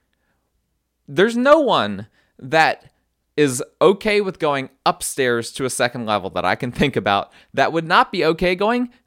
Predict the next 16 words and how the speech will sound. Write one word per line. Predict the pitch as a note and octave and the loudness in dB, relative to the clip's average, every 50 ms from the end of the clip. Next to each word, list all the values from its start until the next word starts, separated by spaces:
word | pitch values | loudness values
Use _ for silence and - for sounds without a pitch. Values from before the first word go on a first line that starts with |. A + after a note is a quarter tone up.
| _ _ _ | _ _ _
downstairs | - G4+ A#4 A4+ F#4 A#3 - - D3 A#2+ G#2 G2 F2 E2 - - - _ _ - | -6 -4 -2 -2 -4 -4 -4 -2 -2 -2 -2 -2 -4 -8 -12 -16 -18 _ _ -8
to | - D3+ C3+ | -6 -6 -6
the | B2+ | -6
second | B2+ - D3 C3 - B2+ A2+ G#2+ | -4 -4 -4 -4 -4 -6 -6 -4
level | A2 G#2 F2+ F2+ E2+ E2 - | -4 -4 -2 -4 -6 -8 -10
f-, | _ _ _ - | _ _ _ -16
from | - - D#3 D3+ D3 C#3+ C3+ B2+ - _ _ _ _ | -6 -2 -2 0 0 -2 -6 -12 -14 _ _ _ _
the | - B2 | -6 -4
main | B2+ C3 B2 A#2+ A#2 G#2+ | -2 -2 -2 -4 -4 -4
level. | A2 G2 F#2 F#2+ - - | -4 -4 -4 -6 -6 -6
It | - D#3 D#3 - - C3 A#2+ | -6 -6 -6 -10 -16 -6 -2
does | D#3 D#3 D#3+ D#3+ D#3+ E3 D#3+ D3+ - - _ _ _ _ - | 2 2 4 4 2 0 -2 -6 -8 -12 _ _ _ _ -16
not | - A2+ B2 C3 C#3 D3+ - - | -10 -4 0 2 2 0 0 -4
make | - D3 D3 D3+ C#3+ - - | -6 -4 -4 -4 -6 -8 -8
any | - D3 D#3 E3+ | -8 -8 -8 -8
sense. | E3 - A#3 A#3+ A3 F3 - - | -8 -6 -4 -4 -4 -6 -8 -12